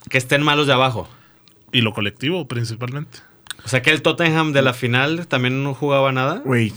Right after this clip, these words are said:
Speaker 3: no jugaba nada. ¿Cómo entró al final de
Speaker 2: ¿Cómo le
Speaker 3: Champions?
Speaker 2: ganan al Ajax?
Speaker 1: No, a la final, sí, no, no, no. Y, y,
Speaker 2: Mira,
Speaker 1: pero, pero para mí era
Speaker 2: es
Speaker 1: un
Speaker 2: que
Speaker 1: equipo rocoso.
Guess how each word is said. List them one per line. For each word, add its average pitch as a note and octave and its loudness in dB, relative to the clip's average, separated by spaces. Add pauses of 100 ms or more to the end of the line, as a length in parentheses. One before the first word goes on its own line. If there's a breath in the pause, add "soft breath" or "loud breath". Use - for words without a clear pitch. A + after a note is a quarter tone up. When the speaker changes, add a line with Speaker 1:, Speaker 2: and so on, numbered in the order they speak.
Speaker 3:
no G#2+ -4
jugaba C3 -2
nada. A#2+ -4 (160)
¿Cómo C3+ -2
entró D3+ -2
al D3 -4
final C#3 -2
de C3 -2
Speaker 2:
¿Cómo C3 0
le C3 2
Speaker 3:
Champions? B2 -2
Speaker 2:
ganan A2+ -4
al C#3+ -6
Ajax? - -14
Speaker 1:
No, G#3+ 2
a G3+ 2
la C3+ 2
final, C#3+ -4
sí, G#3 -2
no, F#3 0
no, - -2
no. F#3 -4 (100)
Y, C3 2 (180)
y, A#2 -2
Speaker 2:
Mira, E3 4
Speaker 1:
pero, C3 -16
pero E3+ 4
para E3 4
mí E3+ 2
era G3+ 6
Speaker 2:
es A3 6
Speaker 1:
un A3+ 4
Speaker 2:
que G#3 6
Speaker 1:
equipo G3+ 4
rocoso. F3+ 0